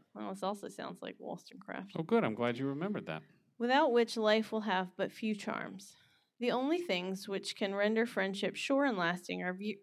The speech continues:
Speaker 1: virtue, purity of manners, and perfect integrity of the heart.
Speaker 2: Mm-hmm.
Speaker 1: With an elevated soul, it is highly proper that we should distinguish the friend from the companion.
Speaker 2: Here she is talking about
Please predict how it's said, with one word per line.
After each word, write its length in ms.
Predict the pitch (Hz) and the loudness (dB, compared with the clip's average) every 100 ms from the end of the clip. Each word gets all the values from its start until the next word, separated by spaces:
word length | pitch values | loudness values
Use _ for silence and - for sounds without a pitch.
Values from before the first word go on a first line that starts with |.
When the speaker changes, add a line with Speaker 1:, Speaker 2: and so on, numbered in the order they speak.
| - | 0
Speaker 1:
virtue, 540 | 226 233 240 220 214 - _ _ - | 2 2 0 0 0 -6 _ _ -6
purity 400 | 214 208 214 208 | 2 4 4 2
of 80 | |
manners, 600 | 202 185 196 190 190 - - - | 0 -2 0 -2 -4 -8 -16 -14
and 120 | 190 | -2
perfect 440 | 196 196 190 196 | 0 0 -2 -4
integrity 500 | 190 190 180 185 180 | -8 -4 -4 -4 -4
of 120 | 175 | -6
the 60 | 180 | -6
heart. 280 | 175 - - _ _ _ 98 | -6 -6 -8 _ _ _ -18
Speaker 2:
Mm-hmm. 300 | 92 98 - - _ - | -16 -14 -16 -18 _ -10
Speaker 1:
With 160 | - 214 | 0 2
an 100 | 208 | 4
elevated 520 | 208 226 233 226 208 | 4 4 6 4 4
soul, 520 | 202 - 190 190 208 202 - - - | 0 2 4 4 0 -6 -18 -20 -16
it 120 | - 190 | -4 -2
is 140 | 190 | 0
highly 360 | - 202 208 208 | 2 2 2 0
proper 480 | 214 185 185 170 | 2 2 2 -2
that 180 | 190 - | -2 -4
we 100 | 190 | -4
should 200 | 196 196 | -4 -4
distinguish 640 | 190 196 202 202 196 202 | -4 -4 -4 -4 -2 -4
the 120 | 196 190 | -4 -6
friend 520 | - 196 196 196 202 - _ _ _ _ | -2 0 0 -2 -8 -14 _ _ _ _
from 240 | - 185 | -2 -2
the 80 | 180 | -2
companion. 680 | - 180 - 185 190 - 185 - _ - - _ _ _ _ _ _ _ _ _ | -6 -8 -6 -6 -6 -10 -12 -16 _ -20 -20 _ _ _ _ _ _ _ _ _
Speaker 2:
Here 680 | - - - 135 131 151 151 | -20 -12 -2 2 2 0 -4
she 240 | - 127 | -8 -4
is 680 | - 101 98 92 - - - _ _ _ | -2 0 0 0 -4 -10 -14 _ _ _
talking 340 | - 101 98 98 | -2 -2 -2 -4
about 340 | 90 90 - | -2 -4 -6